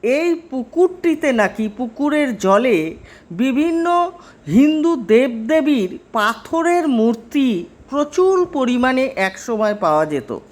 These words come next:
তবে এমনটা মনে করাই যেতে পারে যে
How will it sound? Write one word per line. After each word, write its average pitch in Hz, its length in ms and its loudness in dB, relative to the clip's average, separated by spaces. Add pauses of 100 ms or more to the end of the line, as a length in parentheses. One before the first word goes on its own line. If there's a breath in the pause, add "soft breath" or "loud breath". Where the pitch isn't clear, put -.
(640 loud breath)
তবে 240 540 2 (420 soft breath)
এমনটা 302 580 2
মনে 254 320 0
করাই 269 380 2
যেতে 277 340 -4
পারে 170 360 -4
যে 233 240 -6